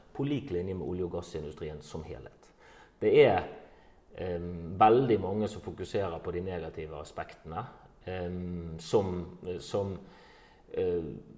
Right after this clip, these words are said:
vi opplever til tider er overdramatisert, og, og spesielt i, i iso-bransjen så oppfatter vi at der, eh, skal man rekruttere, så må man fokusere på de, på de riktige og de viktige, eh, områdene.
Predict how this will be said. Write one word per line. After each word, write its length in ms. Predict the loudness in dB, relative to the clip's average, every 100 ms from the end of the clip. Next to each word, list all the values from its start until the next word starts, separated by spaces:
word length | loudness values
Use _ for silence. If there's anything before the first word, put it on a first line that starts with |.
| -20 _ _ _ _ _ _ -10
vi 300 | -2 2 4
opplever 800 | 4 0 2 4 6 4 0 -2 -10 -6
til 120 | -6
tider 680 | -4 -6 -2 0 2 0 -2 -6
er 140 | 0 2
overdramatisert, 1040 | 2 2 -2 -4 -6 -6 -2 -2 -4 -2
og, 240 | 2 4
og 80 | 2
spesielt 720 | 0 -2 0 6 6 6 0 -6
i, 240 | -4 -4
i 280 | -6 -4 -2
iso-bransjen 640 | 0 0 0 -2 0 -2
så 480 | -4 -10 -14 -4 -2
oppfatter 460 | -2 -2 0 0 0
vi 140 | 2 2
at 300 | 0 -8 -8 2
der, 260 | 2 4
eh, 300 | 2 2 -2
skal 380 | -8 2 6 6
man 160 | 6 2
rekruttere, 680 | 0 0 -2 2 2 2 -2
så 180 | -2 -4
må 160 | -2
man 180 | -2 -2
fokusere 480 | -8 -14 -4 -2 -2 -4
på 60 |
de, 100 | -6
på 380 | -6 -10 -6 -4
de 160 | -2 -4
riktige 400 | -6 -6 -4 -2 -2
og 100 | -4
de 100 | -4
viktige, 520 | -6 -8 -4 -4 -4 -8 -18 -20 _ -8
eh, 220 | -6 -4
områdene. 500 | -4 -4 -4 -4 -6